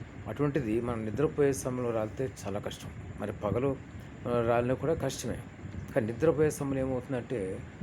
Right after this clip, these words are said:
మరి ఒక్క క్షణం కూడా లేకుండా ఆ యొక్క తాకిడికి మనుషులు, ఆ, ఏంటో అర్థం కాని పరిస్థితి, గుండె ఆగిపోతుంది అదే సమయంలో. అదే పగలైతే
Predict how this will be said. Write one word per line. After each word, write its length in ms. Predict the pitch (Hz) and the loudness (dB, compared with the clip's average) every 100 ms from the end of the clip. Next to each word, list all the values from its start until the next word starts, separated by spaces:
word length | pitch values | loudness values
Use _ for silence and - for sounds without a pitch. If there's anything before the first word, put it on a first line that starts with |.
| - - - | -8 -8 -4
మరి 220 | 107 104 | 0 2
ఒక్క 240 | 101 98 131 | 0 0 -2
క్షణం 440 | - - 127 147 | 0 0 0 2
కూడా 140 | 147 143 | 2 2
లేకుండా 600 | 127 120 127 113 92 107 - - - - - - | 0 0 -2 -2 -2 -6 -10 -12 -12 -12 -14 -2
ఆ 20 | |
యొక్క 500 | 104 104 - 104 95 95 - | 0 0 0 0 0 -4 2
తాకిడికి 760 | 117 147 165 143 - 107 107 | 2 4 2 0 0 0 0
మనుషులు, 580 | 107 107 127 - 110 98 151 - - - - - | -2 -4 -4 -4 -4 -4 -8 -12 -10 -10 -12 -8
ఆ, 400 | 98 98 95 95 98 | -4 -2 0 -2 -2
ఏంటో 320 | 113 156 151 170 | 4 4 6 4
అర్థం 220 | 123 135 | 6 2
కాని 240 | 131 123 | 0 0
పరిస్థితి, 600 | 117 120 - 113 120 143 135 | 0 0 0 -4 -2 -2 -2
గుండె 180 | 117 117 | -2 2
ఆగిపోతుంది 480 | 107 95 101 87 98 | 0 -2 -6 -4 -4
అదే 180 | 95 101 | -2 -4
సమయంలో. 400 | - 92 85 80 - - - - - - - | -6 -6 -6 -6 -8 -10 -10 -12 -12 -12 -2
అదే 180 | 123 160 | 6 6
పగలైతే 800 | 160 135 139 151 143 147 113 | 6 4 4 4 4 2 4